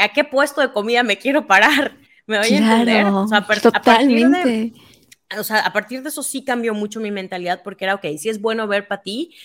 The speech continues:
Speaker 1: y decir, "¿Qué tengo para ofrecer?", porque eso te devuelve esta sensación de autovalor, de autoaprecio, y no es como, por lo que tengo para ofrecer valgo, pero al mismo tiempo es, sí, o sea, ¿qué ten-, quién soy yo? ¿Qué tengo para ofrecer? ¿Qué tipo de ser humano soy?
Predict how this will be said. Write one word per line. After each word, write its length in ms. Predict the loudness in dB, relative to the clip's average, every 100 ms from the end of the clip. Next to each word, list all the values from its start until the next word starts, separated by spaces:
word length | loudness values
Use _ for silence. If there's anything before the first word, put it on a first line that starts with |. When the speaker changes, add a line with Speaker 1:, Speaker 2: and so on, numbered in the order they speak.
| -20 _
Speaker 1:
y 100 | -6
decir, 520 | -4 -4 -4 -6 _ -10
"¿Qué 100 | -6
tengo 240 | -4 -2
para 180 | 0 -2
ofrecer?", 420 | -2 -4 -4 -4
porque 240 | -6 -8
eso 140 | -12 -6
te 120 | -4
devuelve 720 | -4 -4 -2 -2 -2 -6 -6 -8
esta 200 | -8 -8
sensación 640 | -6 -8 -8 -8 -8 -6
de 300 | -6 -6 -10 _ 0
autovalor, 880 | 0 0 -4 -4 -2 0 -2 -2
de 80 | -6
autoaprecio, 840 | -6 -6 -4 -4 -2 -4 -4 -4
y 20 | -6
no 80 |
es 80 | -6
como, 280 | -6 -4 -4 -6 -20 -20 _ _
por 180 | 2 4
lo 100 | 2
que 100 | 2
tengo 300 | 2 4 4
para 140 | 4
ofrecer 420 | 2 0 0 0 2
valgo, 460 | 4 4 4 -4
pero 120 | 0 0
al 100 | 0
mismo 340 | -4 -6 -6
tiempo 320 | -6 -4 -2
es, 320 | -2 -4 -10 _ _ _
sí, 320 | -6 0 0 -2
o 100 | 0
sea, 220 | 0 0
¿qué 160 | 0 2
ten-, 360 | 2 0 -4
quién 260 | -4 -2 -2
soy 220 | -2 -2
yo? 200 | 0 0
¿Qué 100 | 0
tengo 260 | -4 -4 -4
para 180 | -4 -4
ofrecer? 480 | -6 -8 -4 -4 -4
¿Qué 80 |
tipo 260 | -12 -8 -6
de 60 | -6
ser 220 | -6 -6
humano 320 | -4 -6 -8
soy? 340 | -4 -2 -4